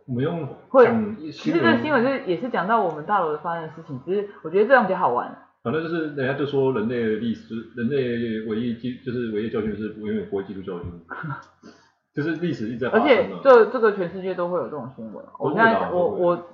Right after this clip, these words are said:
Speaker 2: 我们，我现在看到这个新闻很好笑啊，就是在国外的一对网红夫妻，然后他们因为住家楼上邻居时常半夜发出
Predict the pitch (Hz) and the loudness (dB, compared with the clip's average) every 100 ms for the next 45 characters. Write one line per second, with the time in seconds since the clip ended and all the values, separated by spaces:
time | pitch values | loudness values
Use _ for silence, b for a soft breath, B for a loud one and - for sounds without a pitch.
0 | - 175 175 170 170 170 - 160 151 202 | -8 -6 -4 -4 -4 -8 -6 -4 -2 0
1 | 208 208 202 196 180 180 175 139 147 120 | -2 0 -2 -2 -4 -4 -6 -6 -6 -8
2 | - 143 120 165 175 175 156 - _ _ | -10 -10 -8 -8 -8 -8 -8 -12 _ _
3 | _ _ _ - 208 175 165 196 160 151 | _ _ _ -2 0 2 4 4 4 0
4 | 147 175 165 151 131 - - _ _ _ | -2 -2 0 0 -2 -8 -20 _ _ _
5 | 175 135 139 147 139 143 165 165 165 - | 0 0 -2 -4 -6 -8 -10 -10 -10 -12
6 | 156 160 160 - _ _ _ 165 160 202 | -12 -12 -16 -20 _ _ _ -8 -2 2
7 | 185 170 180 196 185 196 190 190 180 170 | 4 2 0 -2 -2 -2 -4 -6 -8 -2
8 | 165 165 135 139 170 143 139 139 143 160 | 0 0 0 -4 -6 -6 -6 -8 -10 -12
9 | 156 160 - 151 170 170 143 185 170 170 | -14 -14 -16 -14 -12 -10 -8 -6 -6 -6
10 | 160 160 156 156 | -8 -6 -8 -8